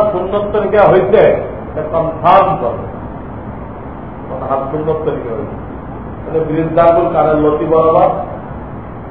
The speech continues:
তালু সামনের দিকে, আঙ্গুলগুলো হালকা হালকা ফাঁকা,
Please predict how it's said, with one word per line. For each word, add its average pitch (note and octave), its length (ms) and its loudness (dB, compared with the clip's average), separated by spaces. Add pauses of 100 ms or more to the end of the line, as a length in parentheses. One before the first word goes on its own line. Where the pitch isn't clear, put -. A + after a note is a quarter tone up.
(100)
তালু D3 380 0 (220)
সামনের C3+ 400 -6
দিকে, C#3+ 280 -8 (1160)
আঙ্গুলগুলো E3 680 0
হালকা D3 380 0
হালকা E3 360 2
ফাঁকা, D3+ 360 -2